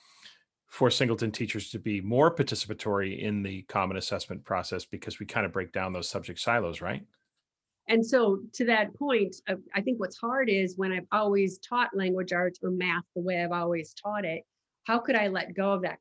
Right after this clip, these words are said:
Speaker 2: content piece that I'm so comfortable with and
Speaker 1: Mm-hmm.
Speaker 2: flip it to be more about skill? That's a
Speaker 1: Mm-hmm.
Speaker 2: big shift. And because you and I might have something in common in the math department,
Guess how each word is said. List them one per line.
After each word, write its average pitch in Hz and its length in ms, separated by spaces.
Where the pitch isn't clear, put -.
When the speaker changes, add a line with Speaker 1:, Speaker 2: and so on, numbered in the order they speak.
Speaker 2:
content 240 600
piece 180 240
that 180 140
I'm 170 100
so 175 220
comfortable 185 640
with 160 240
and 190 160
Speaker 1:
Mm-hmm. 190 180
Speaker 2:
flip 233 300
it - 120
to 196 60
be 180 120
more 175 280
about 170 320
skill? 160 580
That's 254 180
a 294 60
Speaker 1:
Mm-hmm. - 220
Speaker 2:
big 226 140
shift. 202 220
And 220 160
because 226 440
you 233 220
and 208 80
I 208 140
might 190 240
have 190 100
something 190 320
in 170 180
common 190 300
in 190 100
the 175 60
math 175 320
department, 269 500